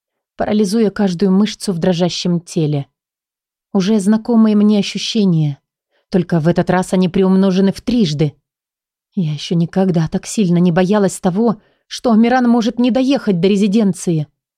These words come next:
погибнуть. Прямо сейчас, по дороге ко мне. Вчерашняя авария, о которой я узнала только сегодня, стала чертовски тревожным сигналом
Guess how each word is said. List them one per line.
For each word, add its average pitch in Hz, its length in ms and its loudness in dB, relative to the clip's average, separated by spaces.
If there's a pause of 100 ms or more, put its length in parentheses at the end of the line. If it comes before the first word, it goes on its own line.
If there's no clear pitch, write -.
погибнуть. 240 720 -2 (540)
Прямо 220 240 -2
сейчас, 196 640 -6 (260)
по 277 80 0
дороге 254 340 2
ко 254 140 -2
мне. 285 380 0 (540)
Вчерашняя 196 580 -2
авария, 208 340 0
о 170 60 -2
которой 262 300 0
я 262 180 0
узнала 262 320 0
только 247 260 -4
сегодня, 262 580 -2 (260)
стала 202 320 -2
чертовски 226 540 -4
тревожным 220 460 0
сигналом 208 640 0